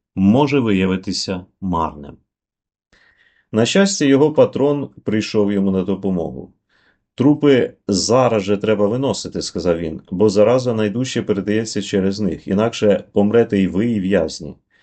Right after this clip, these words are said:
«На всі підвали нас десятеро», — відповів наглядач, «і ми мусимо ж спати». «То я тобі залишу чотирьох моїх людей, які вночі ходитимуть по підвалах і дивитимуться, чи не помер хто.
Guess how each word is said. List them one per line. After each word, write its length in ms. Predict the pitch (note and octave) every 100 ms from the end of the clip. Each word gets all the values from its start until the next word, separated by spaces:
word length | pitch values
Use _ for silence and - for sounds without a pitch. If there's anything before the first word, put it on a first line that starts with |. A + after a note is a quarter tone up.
| _ _ _ _ -
«На 200 | G2+ A2
всі 240 | - E3+
підвали 520 | E3 C3 C#3+ C#3 C3+
нас 280 | C3 B2+ A2+
десятеро», — 680 | C3 C#3 - F2+ E2+ E2 - -
відповів 480 | F#2 F#2 G2 F#2 F#2
наглядач, 720 | F2+ E2+ F2+ F#2 D#2+ - - _ _ _ _
«і 100 | A#2+
ми 180 | D3 D3
мусимо 440 | A#2+ A2 G2+ G#2
ж 80 | G#2
спати». 480 | - - A#2 - - _ _ _ _ _ _ _ _
«То 100 | -
я 120 | D#3 F#3
тобі 220 | F3 E3
залишу 520 | D#3 D#3 E3+ - C#3+
чотирьох 460 | - C3+ D3 D3+ D3
моїх 300 | C3+ C3 C#3
людей, 480 | C#3 D3 F2+ E2+ - -
які 400 | G2+ G#2 G#2+ C#3+
вночі 360 | C3+ A#2+ D3 D3+
ходитимуть 580 | C#3 C3+ C3 A#2+ A2
по 120 | A2+ G#2
підвалах 560 | G#2 A2+ C3 A2+ -
і 100 | G#2
дивитимуться, 720 | F#2+ G#2 A2+ A2+ G2+ G2 G2 F2+
чи 160 | G2+
не 100 | F#2
помер 320 | F2+ E2+ D#2 -
хто. 220 | -